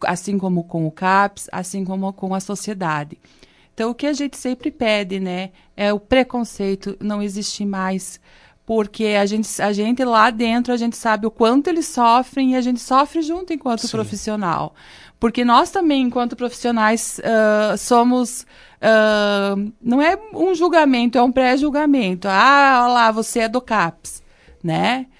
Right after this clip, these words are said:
Speaker 1: "Ah, você se identifica com o caps". Mas a gente é profissional e graças a Deus que a gente gosta do caps, né?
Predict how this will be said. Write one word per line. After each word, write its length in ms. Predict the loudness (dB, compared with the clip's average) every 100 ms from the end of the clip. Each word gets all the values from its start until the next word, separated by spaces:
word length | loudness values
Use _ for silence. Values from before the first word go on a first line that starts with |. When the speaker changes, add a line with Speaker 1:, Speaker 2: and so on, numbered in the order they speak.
| _ _ _ 2
Speaker 1:
"Ah, 280 | 6 6
você 340 | 4 0 0 -2
se 120 | 0
identifica 720 | 0 0 0 -2 2 2 0
com 220 | 0 0 0
o 80 |
caps". 720 | -2 -6 -4 -4 -6 -18 -18 -20 _ _ _
Mas 300 | 0 2 2
a 40 | 2
gente 240 | 0 0
é 60 | -2
profissional 800 | 0 -4 -2 0 2 2 2 0
e 240 | -2 -2 -2
graças 520 | -8 -2 0 0 0
a 80 | -2
Deus 320 | 2 0 0
que 80 | -2
a 60 |
gente 280 | 0 0 -4
gosta 640 | 0 4 4 4 -4 -8
do 120 | -6 -6
caps, 440 | -4 -6 -8 -8
né? 320 | -6 -4 -6